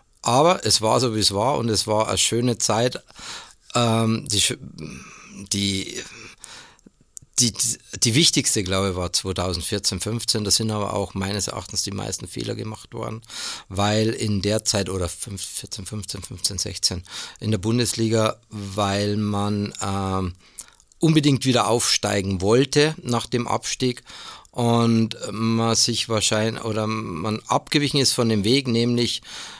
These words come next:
Ingolstadt ist eine Zweitligastadt und da gehört auch der F C Ingolstadt hin, aber es ist, äh, Erstligastadt nur dann, wenn man mal kurz hochkommt, wenn man die Luft schnappert, schnappt dann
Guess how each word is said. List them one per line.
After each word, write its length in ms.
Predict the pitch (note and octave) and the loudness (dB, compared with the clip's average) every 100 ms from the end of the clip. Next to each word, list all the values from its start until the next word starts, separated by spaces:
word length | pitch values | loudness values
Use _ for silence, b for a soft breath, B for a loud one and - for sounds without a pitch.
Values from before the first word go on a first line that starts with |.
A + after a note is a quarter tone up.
| - | -8
Ingolstadt 380 | - D3+ C3+ B2 | 2 4 4 2
ist 140 | B2 D3 | 2 2
eine 80 | |
Zweitligastadt 880 | - B2 C3+ D#3 D3 D3 - - - - - - - | 2 2 2 0 0 0 -2 -4 -12 -20 -20 -20 -2
und 220 | A#2 A2 | 2 4
da 80 | A2+ | 4
gehört 300 | G#2+ A2 - | 2 2 2
auch 80 | A2 | 0
der 120 | A2 | -2
F 120 | - | -2
C 140 | - | -2
Ingolstadt 400 | G#2 A2+ - G2+ | 0 -2 -2 -2
hin, 220 | - C3+ - | -2 -4 -4
aber 400 | - A2 A#2 - | -2 0 0 -2
es 140 | G#2 - | -4 -2
ist, 440 | C3+ B2 - - - | 0 4 4 2 -6
äh, 120 | A2+ - - | -6 -6 0
Erstligastadt 720 | B2 B2+ C3 A#2+ A2 A#2+ - | 2 2 2 2 2 0 2
nur 160 | A2+ | 0
dann, 280 | G#2 G#2 A2 B B - | 2 0 0 B B 0
wenn 140 | A#2 | 4
man 120 | B2+ | 6
mal 100 | A#2 | 4
kurz 260 | A2 G#2+ - | 2 0 2
hochkommt, 540 | E3 F#3 E3+ D#3 D3 A#2+ | 2 2 2 2 0 0
wenn 160 | B2 | 2
man 100 | A#2+ | 4
die 60 | G#2+ | 4
Luft 260 | A#2 D3 - | 2 2 2
schnappert, 480 | C3+ A#2+ - G#2+ B B B B | 2 2 2 -2 B B B B
schnappt 480 | - A2+ A2+ - - | -2 2 0 -2 -4
dann 180 | G#2+ G2+ | 0 0